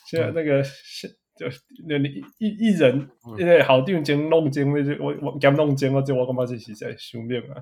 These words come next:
Speaker 2: 啊，因为还有就是你每球赛也，球赛就是有，每天都会有球赛啊，你总会有一两场你觉得有趣的东西啊，就是，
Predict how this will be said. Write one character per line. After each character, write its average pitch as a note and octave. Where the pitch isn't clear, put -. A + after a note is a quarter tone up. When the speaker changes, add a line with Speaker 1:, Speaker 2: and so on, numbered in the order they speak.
Speaker 2:
啊， A3
因 A3
为 B3
还 F3+
有 G3+
就 G#3+
是 A3+
你 D#3
每 D3+
球 E3
赛 F3+
也， C#3
球 D#3
赛 F3
就 F3
是 F3+
有， D3+
每 C#3
天 F3+
都 F3+
会 F3+
有 B2+
球 A2+
赛 B2
啊， G#2+
你 A#2+
总 C3
会 G3
有 C#3+
一 E3
两 D#3
场 B2
你 A#2
觉 A#2
得 A#2
有 A2
趣 C3
的 A2+
东 A#2
西 A2+
啊， F#2+
就 B2+
是， B2